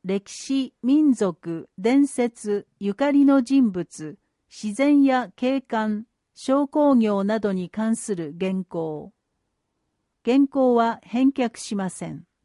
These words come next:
申し込み、問い合わせ。七月三十一日木曜、必着までに、各市民図書館、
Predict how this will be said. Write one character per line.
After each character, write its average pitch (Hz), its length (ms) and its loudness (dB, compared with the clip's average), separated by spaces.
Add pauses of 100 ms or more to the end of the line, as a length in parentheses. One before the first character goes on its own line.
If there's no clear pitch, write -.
(560)
申 269 220 2
し - 120 -12
込 247 180 0
み、 233 320 0
問 226 240 -2
い 220 40 -2
合 208 100 2
わ 196 120 0
せ。 180 320 -12 (760)
七 - 280 -6
月 285 200 4
三 294 360 2
十 214 260 -2
一 196 320 -4
日 214 480 -4
木 202 400 -2
曜、 202 460 0 (240)
必 202 320 -10
着 220 500 -6 (300)
ま 233 160 -2
で 202 160 -2
に、 165 260 -8 (400)
各 247 460 -4
市 - 180 -4
民 277 280 4
図 262 180 0
書 254 180 -2
館、 165 440 -8